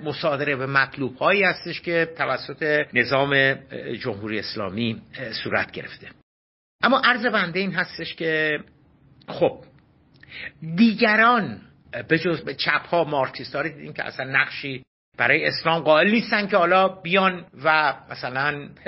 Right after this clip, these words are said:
<laughs> بحثم بکنن که چرا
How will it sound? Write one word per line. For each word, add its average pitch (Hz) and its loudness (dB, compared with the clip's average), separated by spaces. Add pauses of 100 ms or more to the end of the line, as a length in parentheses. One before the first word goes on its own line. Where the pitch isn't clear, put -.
(260)
<laughs> - -12
بحثم 175 2
بکنن 175 2
که 131 -8
چرا - 0